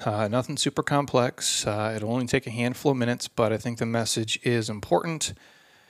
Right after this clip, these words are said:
hence why I'm sharing it with all of you today. We're gonna title this bad boy Choices, Chances,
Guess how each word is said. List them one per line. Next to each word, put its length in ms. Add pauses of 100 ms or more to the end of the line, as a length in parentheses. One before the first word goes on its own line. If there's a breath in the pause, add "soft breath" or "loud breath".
(320 soft breath)
hence 360
why 140
I'm 100
sharing 300
it 120
with 220
all 220
of 120
you 200
today. 480
We're 80
gonna 140
title 260
this 120
bad 280
boy 260
Choices, 720 (540)
Chances, 720